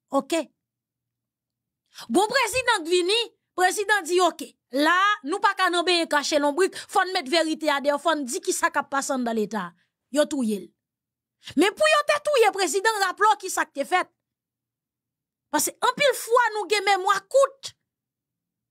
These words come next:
e yo souvan di nou yon pèp ki pa raple l de istwa l ki pa konn listwa li, kondane pou l reviv li. Se te devan nou tout nan epòk 2011 pou tonbe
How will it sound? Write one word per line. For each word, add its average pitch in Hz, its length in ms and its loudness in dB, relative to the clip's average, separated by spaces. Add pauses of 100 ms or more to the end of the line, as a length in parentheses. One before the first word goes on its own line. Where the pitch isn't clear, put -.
(1800)
e 392 80 4
yo 427 120 4
souvan 453 440 -2
di 403 160 0
nou 392 160 2
yon 466 240 4
pèp 427 280 0
ki 403 120 -2
pa 403 120 4 (100)
raple 349 340 2
l 302 40 -4
de 330 200 4
istwa 302 320 0
l 285 80 -10
ki 330 160 -2
pa 381 240 0
konn 392 200 0
listwa 359 360 0
li, 339 160 -2
kondane 339 480 -2
pou 302 160 -6
l 302 80 -2
reviv 269 320 -2
li. 311 100 -8 (1900)
Se - 320 -2
te 480 160 0
devan 453 320 2
nou 440 160 0
tout 453 240 0
nan 381 240 0
epòk 381 400 0
2011 381 800 -2
pou 381 160 0
tonbe 349 240 2